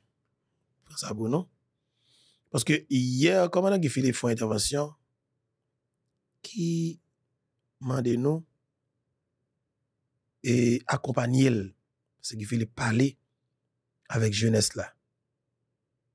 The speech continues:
Guy Philippe pale li mande nou pou ke nou òganize nou.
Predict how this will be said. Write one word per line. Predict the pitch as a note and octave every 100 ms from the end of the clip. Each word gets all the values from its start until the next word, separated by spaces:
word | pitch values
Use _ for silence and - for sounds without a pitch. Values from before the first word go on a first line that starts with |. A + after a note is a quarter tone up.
| _ _ _ _ _ _ A#2+
Guy | -
Philippe | A2+ G#2+ -
pale | A#2 A2+ A#2+ C3 - _ _ _ _ _ _ A2
li | A2+
mande | A2+ A2 G#2+
nou | A2+ A2+ G#2
pou | -
ke | - A2+ G#2+ -
nou | A2 G#2
òganize | G2+ G#2 G2+ G2+
nou. | G2